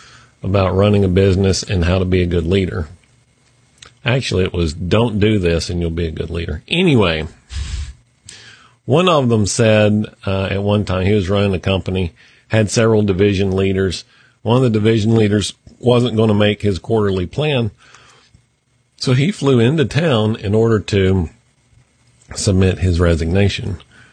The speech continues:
And this guy I was working for said, "Well, why are you quitting?" "Well, I didn't make my plan." He's like, "Dude, it's just a plan. If you're not gonna make the plan,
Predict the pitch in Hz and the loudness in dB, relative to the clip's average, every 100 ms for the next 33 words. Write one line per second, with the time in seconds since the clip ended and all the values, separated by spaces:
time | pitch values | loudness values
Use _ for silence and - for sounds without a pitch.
0 | _ _ _ _ _ _ _ _ - 151 | _ _ _ _ _ _ _ _ -20 -20
1 | - - - 92 92 90 90 82 107 101 | -20 -12 -6 -4 -2 -2 -2 -2 0 2
2 | 92 92 107 110 87 101 85 95 92 90 | 4 4 2 0 0 0 0 0 0 -2
3 | - - - - - 92 87 101 123 139 | -6 -14 -20 -18 -8 -4 0 2 2 2
4 | 117 98 - 131 - 87 - _ _ - | 2 0 0 0 -2 -8 -14 _ _ -20
5 | - _ _ - _ _ _ - 107 123 | -20 _ _ -20 _ _ _ -4 0 2
6 | 139 135 135 117 101 - 156 175 101 87 | 2 2 2 2 0 0 0 0 0 0
7 | 98 95 - 127 110 - 123 - - - | -2 -2 -2 0 0 -2 -4 -4 -8 -4
8 | 160 - 90 - - 113 110 127 135 135 | -2 -2 -6 -8 -4 0 2 0 0 0
9 | 117 120 113 82 - 151 127 104 110 | 2 0 -2 -8 -2 0 2 2 -2